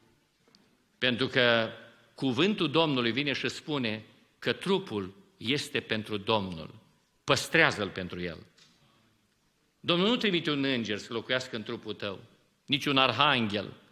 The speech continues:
ci El personal spune, „Păstrează-te pentru mine. Vreau ca să-mi plec capul acolo.” Odată a venit la Domnul Iisus Hristos o persoană care a spus, „Doamne, vreau să te urmez oriunde vei merge.”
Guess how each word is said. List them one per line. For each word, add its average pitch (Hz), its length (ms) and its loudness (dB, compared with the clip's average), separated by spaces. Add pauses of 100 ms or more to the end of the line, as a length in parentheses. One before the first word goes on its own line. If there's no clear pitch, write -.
(420)
ci - 120 -6
El 143 200 4
personal 147 540 4
spune, 135 300 0
„Păstrează-te 135 640 2
pentru 110 300 -2
mine. 101 320 -4 (500)
Vreau 143 400 4
ca 143 180 4
să-mi 139 260 -2
plec 196 280 0
capul 143 360 2
acolo.” 117 440 -2 (1200)
Odată 147 320 4
a - 20 6
venit 135 200 0
la 139 100 4
Domnul 139 300 0
Iisus 131 260 -4
Hristos 135 460 -2
o 135 60 -4
persoană 127 680 0 (640)
care 143 180 4
a 139 40 4
spus, 151 220 -2
„Doamne, 143 260 4
vreau 165 380 4
să - 180 -4
te 143 100 -2
urmez 135 460 2
oriunde 190 760 2
vei 151 180 0
merge.” 107 540 -2